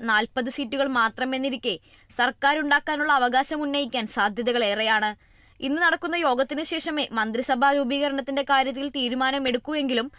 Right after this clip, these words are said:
സർക്കാർ ഉണ്ടാക്കാനുള്ള കരുനീക്കങ്ങൾ ആരംഭിച്ചതായാണ് വിവരം. ആന്ധ്രാപ്രദേശിൽ തിരിച്ചുവരവ് നടത്തിയ ചന്ദ്രബാബു നായിഡുവിന്റെ തെലുഗുദേശം പാർട്ടിയും ബീഹാറിൽ മികച്ച നേട്ടമുണ്ടാക്കിയ നിതീഷ് കുമാറിന്റെ ജനതാദൾ യുണൈറ്റഡുമാണ് ഇപ്പോൾ ശ്രദ്ധാകേന്ദ്രം.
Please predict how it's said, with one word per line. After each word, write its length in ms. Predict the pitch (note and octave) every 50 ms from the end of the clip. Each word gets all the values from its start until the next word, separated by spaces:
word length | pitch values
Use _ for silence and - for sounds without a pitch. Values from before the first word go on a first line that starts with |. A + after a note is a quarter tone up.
| - - - - -
സർക്കാർ 440 | - - D4+ D4 - - - F#4 F4+
ഉണ്ടാക്കാനുള്ള 540 | E4+ D#4+ E4 F4 - F4 F4 E4+ E4 E4 D#4+ D#4
കരുനീക്കങ്ങൾ 600 | C#4+ B3 B3+ B3+ C4+ C#4 - D4+ C#4+ C#4+ C4+ -
ആരംഭിച്ചതായാണ് 840 | - A3 A3 A3 A3+ B3+ B3+ B3 C#4+ - C#4+ C4+ C#4 B3+ A#3+ A3+ A3+
വിവരം. 360 | A3+ A3 G#3+ G#3+ G3+ G#3 G#3+ G#3+ - _ _ - - - - - - - -
ആന്ധ്രാപ്രദേശിൽ 680 | A3 A#3+ B3 A3+ C#4 D4 - C#4+ C#4+ D4+ C#4+ - D#4+ D4+ -
തിരിച്ചുവരവ് 500 | D4+ C4+ A#3+ G3+ - C#4+ D4 C#4 C4+ C#4+
നടത്തിയ 340 | D4 D4 C#4 C#4 - C#4 C#4+
ചന്ദ്രബാബു 600 | D4 - C4+ B3 B3 A3+ B3 A#3+ C4+ C4+ A#3 C4+
നായിഡുവിന്റെ 500 | C#4+ D4 C#4+ C#4+ C#4+ C#4+ C#4+ D4 C#4 C#4+ D4+ -
തെലുഗുദേശം 560 | C#4+ B3+ B3+ A#3 C4+ C#4+ D4 D4+ - D#4+ D4
പാർട്ടിയും 420 | B3+ D4 C4+ B3 - A#3+ G3+ G#3+ B3 - - - - - - - - -
ബീഹാറിൽ 420 | C#4 D4 C#4 E4+ D#4+ E4 F4 F4+
മികച്ച 380 | E4+ D#4+ D4 A3+ - - - F4+
നേട്ടമുണ്ടാക്കിയ 800 | E4+ E4 D#4+ D4+ - D#4+ D4+ D#4 D#4 D4+ - C#4 D4 - D4 D4+ C#4+
നിതീഷ് 360 | C#4+ B3+ G#3 B3+ C4 - -
കുമാറിന്റെ 400 | C#4 C#4+ C#4+ C#4+ D4+ D4+ D4 D4+
ജനതാദൾ 540 | C#4+ A#3 B3+ A#3 A3+ A#3 B3+ B3 A#3+ C#4+ D4
യുണൈറ്റഡുമാണ് 680 | D4 C#4+ C4+ C#4 C#4+ A#3 - D4 D4+ D4 C#4+ C#4+ C4+ C4 C#4+
ഇപ്പോൾ 200 | A3+ - A#3+ A#3
ശ്രദ്ധാകേന്ദ്രം. 720 | A3+ - A3+ G#3+ G#3 A3+ A3+ A3+ A#3 A#3 A#3 A3 G#3 -